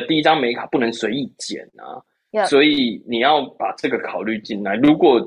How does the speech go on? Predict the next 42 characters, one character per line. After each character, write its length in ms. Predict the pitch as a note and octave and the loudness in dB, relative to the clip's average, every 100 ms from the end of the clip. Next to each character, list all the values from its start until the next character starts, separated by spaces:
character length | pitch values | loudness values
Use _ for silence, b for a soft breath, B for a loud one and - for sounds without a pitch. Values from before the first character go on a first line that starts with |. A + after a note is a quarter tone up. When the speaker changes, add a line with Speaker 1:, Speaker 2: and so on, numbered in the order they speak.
| - | -6
Speaker 1:
符 360 | - C#3 D3+ | -4 0 2
合 540 | E3+ D#3 C3+ B2 C3 C3+ | 2 4 6 6 4 0
你 120 | B2+ A2 | -6 0
的 180 | A2+ A2 | 0 0
第 240 | F#3+ E3+ | -2 -4
一 40 | |
张 240 | D#3 D3+ D3+ | 0 0 0
美 140 | A#2 | -4
卡 160 | A2 G2 | -4 -6
的 80 | F#2+ | -6
条 260 | - E2+ F2+ | -8 -10 -8
件， 200 | - A2 - | -4 -4 -2
然 120 | G#2+ | -6
后 240 | - C#3+ | 0 0
算 400 | A#2+ - F#3+ B2 | 0 -2 0 0
起 220 | A2+ A#2+ G#2+ | -4 -4 -2
来， 160 | G2 F#2+ | -2 -2
哎 60 | D#3 | 0
呦， 180 | F3+ F#3+ | 4 4
又 200 | G3 F3 | 4 2
是 100 | F3 | 0
排 260 | - G#2+ A#2 | -2 -2 -2
前 280 | - C3 | -2 -4
几 160 | C3+ A2 | -4 -6
名， 380 | G2+ G2 G2+ B2+ | -4 -6 -6 -4
透 140 | C#3+ | 0
过 120 | B2+ | 2
消 200 | A#2 A2+ | 4 4
费 200 | A2 A2+ G2+ | 4 0 0
加 240 | G#2+ G#2 | 0 0
速 140 | G#2+ B2 | -2 -6
你 200 | G2 F#2 | -6 -4
累 140 | F2+ | -6
积 140 | E2 G2+ | -6 -8
点 220 | - D2 | -8 -8
数 160 | - - | -4 -2
的 100 | F#2 | 0
话， 140 | G2+ | 0
那 120 | G#2 | 0
就 140 | G#2 G#2+ | -2 -6
很 80 | |
OK 420 | - - - - | -14 -12 -14 -8